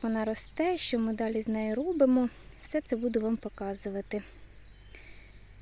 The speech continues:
Ось і добігла кінця наша тяжка праця з прополкою наших трояндочок. Погляньте, яке поле. Чистесеньке, гарнесеньке.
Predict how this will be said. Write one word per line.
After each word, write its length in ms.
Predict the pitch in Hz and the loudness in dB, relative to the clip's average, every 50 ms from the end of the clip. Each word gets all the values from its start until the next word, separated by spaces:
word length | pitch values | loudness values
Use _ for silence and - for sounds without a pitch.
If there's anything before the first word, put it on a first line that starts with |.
| - - - - - - - - - - - - - - - - - _ - - - - - - - | -20 -20 -20 -20 -18 -20 -18 -18 -18 -18 -18 -18 -18 -20 -20 -20 -20 _ -20 -16 -14 -14 -14 -2 4
Ось 200 | 240 277 311 - | 6 6 6 6
і 60 | 311 240 | 6 6
добігла 440 | 247 247 226 262 277 240 262 240 | 6 8 8 8 6 6 4 2
кінця 580 | 233 - - 240 240 - - - 240 233 226 226 - - - - | 2 4 4 4 4 4 2 2 2 2 2 0 -4 -8 -4 -2
наша 280 | 247 233 226 - 247 226 | -2 0 0 0 -4 -2
тяжка 420 | - 233 233 - - - 247 233 | -2 -2 -4 -4 -2 -2 -2 -2
праця 640 | - - - 233 226 226 226 - - - 226 226 - - - - - - - - - - - - - - - - - | 0 0 0 2 2 2 0 -2 -2 0 0 0 -2 -4 -8 -12 -12 -12 -12 -12 -12 -12 -14 -14 -14 -14 -14 -14 -14
з 60 | - | -10
прополкою 680 | - - 247 233 - 247 240 233 226 - 240 226 220 220 | -2 -2 -2 0 4 4 4 4 4 4 2 4 4 4
наших 360 | 220 226 226 226 - 247 - - | 4 2 2 0 0 -2 -4 -2
трояндочок. 760 | - - 226 220 214 220 214 226 233 233 254 - - 269 - - | -2 0 2 2 4 2 2 2 2 0 0 0 0 -2 0 0
Погляньте, 480 | 254 233 247 226 226 233 226 - 226 | 0 2 2 2 2 2 2 2 0
яке 260 | 220 220 220 - 226 226 - - | -2 -2 -2 -4 -4 -6 -4 -2
поле. 340 | 226 226 226 220 220 226 226 - - - - - - - - - - - - - - - - - - - - | -2 0 0 0 0 -2 -2 -4 -10 -14 -14 -14 -12 -12 -14 -14 -14 -12 -12 -12 -12 -14 -14 -12 -8 -6 -4
Чистесеньке, 800 | 240 - - - 262 285 311 - - 285 269 262 - 254 247 | -6 -4 -2 0 0 0 0 0 2 2 2 2 2 0 0
гарнесеньке. 880 | 220 233 220 233 233 233 254 285 302 - - 285 277 269 - - 262 254 | 0 0 0 0 2 2 2 2 2 4 6 6 6 6 6 2 0 0